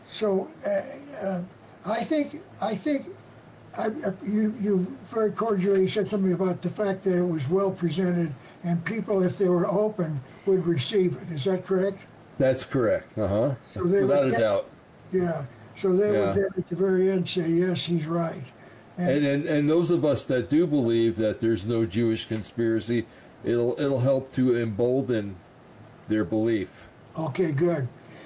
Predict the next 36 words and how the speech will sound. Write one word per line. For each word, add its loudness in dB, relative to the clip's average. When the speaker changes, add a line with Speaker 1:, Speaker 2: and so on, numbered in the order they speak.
Speaker 1:
Did 2
you 2
get 0
Speaker 2:
Yeah. 0
Speaker 1:
any -2
clues -2
about 2
anybody 2
watching -2
or 2
numbers 0
or 0
anything -2
at -2
all? -4
Speaker 2:
Um, 2
not 2
offhand, -2
Ralph. 0
I 2
can, -4
uh, 2
Speaker 1:
Well, 0
when, -2
when -2
you 4
can, 0
and -2
just -4
curious 0
to -6
see -2
if -2
whether 0
or 2
not -2